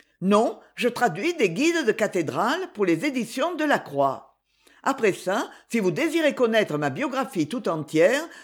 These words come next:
avec la date de ma naissance, prononça-t-elle impatientée, posez-moi des questions par écrit, je tâcherai d'y répondre à loisir. « Vous avez tort de verser Gligli »,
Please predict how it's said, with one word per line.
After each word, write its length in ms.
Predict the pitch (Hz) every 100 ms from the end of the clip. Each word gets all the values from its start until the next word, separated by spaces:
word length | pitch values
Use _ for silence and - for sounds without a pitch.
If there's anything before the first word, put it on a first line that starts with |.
| _
avec 260 | - 269 277
la 140 | 208
date 300 | 151 269 -
de 100 | 180
ma 120 | 151 147
naissance, 640 | 156 - 160 185 311 - 359
prononça-t-elle 680 | - 202 196 175 156 220 160
impatientée, 920 | 139 214 214 160 147 143 139 143 _ _ - _
posez-moi 420 | 247 330 339 240
des 100 | 180
questions 420 | 165 247 - 240 170
par 180 | 160
écrit, 520 | 151 - 151 214 339 - -
je 120 | -
tâcherai 500 | 175 269 302 330 254
d'y 100 | 151
répondre 500 | 147 214 202 269 330
à 60 | 320
loisir. « 580 | 254 196 123 135 123 - - _ _ _ _ _ _ _ _ _ _ _ _ _ _ -
Vous 220 | 220 311
avez 220 | 359 359
tort 280 | - 320 359
de 80 | 302
verser 440 | 208 311 - 392
Gligli », 640 | 285 262 160 160 165 165